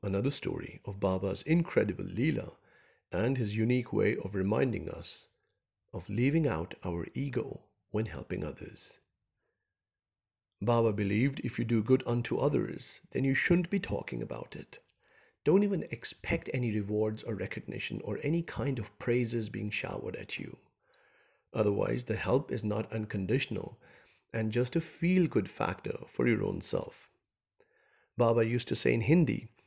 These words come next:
"Sab ek hai aur sabka malik Ram hai," which means we're all one and everybody's savior is Lord Rama. He said the person who is helping and the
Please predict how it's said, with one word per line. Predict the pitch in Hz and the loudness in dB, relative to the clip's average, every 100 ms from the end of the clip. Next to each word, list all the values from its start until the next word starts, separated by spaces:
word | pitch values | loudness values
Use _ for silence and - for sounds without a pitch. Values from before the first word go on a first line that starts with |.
| - - _ | -20 -20 _
"Sab | - 156 165 160 143 | 2 4 4 2 4
ek | 143 143 - | 4 4 -2
hai | - - 123 - | -4 -6 -12 -2
aur | 151 | 0
sabka | - 151 - 170 120 | 2 0 2 0 2
malik | 107 120 147 | 2 2 0
Ram | 101 92 104 101 | 0 0 0 -4
hai," | - - - _ _ _ _ - | -8 -10 -14 _ _ _ _ -4
which | 123 | -2
means | 143 139 143 127 | 2 4 4 2
we're | 139 127 | 4 6
all | 135 139 | 8 6
one | 131 135 147 170 - | 6 4 4 2 0
and | 127 | 2
everybody's | 123 117 117 113 110 | 2 2 2 2 2
savior | - 147 123 107 98 | 4 6 6 4 2
is | - 107 | 0 0
Lord | 104 104 101 | 2 2 4
Rama. | - 50 50 50 - - _ _ _ _ _ _ _ _ _ _ _ _ _ _ | 2 2 -2 -6 -12 -20 _ _ _ _ _ _ _ _ _ _ _ _ _ _
He | - | 4
said | 180 226 175 | 8 8 6
the | 156 | 4
person | - 185 196 214 | 8 8 8 6
who | 160 120 | 8 6
is | 107 | 8
helping | - 135 - 165 | 8 8 2 0
and | 123 | 0
the | 113 | -2